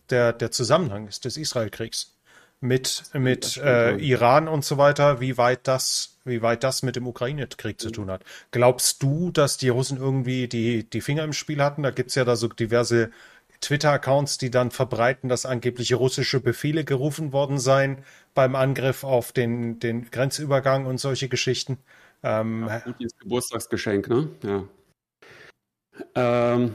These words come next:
Speaker 2: er hatte am siebten Oktober Geburtstag.
Speaker 1: Hm.
Speaker 2: Ähm,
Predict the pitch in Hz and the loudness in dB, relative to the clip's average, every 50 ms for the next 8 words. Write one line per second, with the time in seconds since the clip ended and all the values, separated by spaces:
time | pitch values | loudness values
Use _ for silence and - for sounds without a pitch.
0 | - - 110 117 117 127 127 107 101 101 117 113 - - 110 98 95 - 113 95 | -4 -4 -2 -2 0 2 2 2 2 0 -2 -4 -4 -4 -4 -4 -2 -4 -4 -2
1 | 98 95 95 92 90 95 92 90 92 98 98 - - - 127 120 110 98 - - | -2 -2 -2 -4 -6 -10 -12 -10 -10 -8 -8 -10 -6 -2 -2 -2 -2 -4 -8 -16
2 | - - _ _ _ _ _ _ _ _ _ _ _ _ _ _ _ _ _ _ | -20 -20 _ _ _ _ _ _ _ _ _ _ _ _ _ _ _ _ _ _
3 | _ _ _ _ 117 110 110 113 117 113 113 113 117 117 117 117 107 | _ _ _ _ 0 0 2 2 2 2 2 2 2 2 2 0 0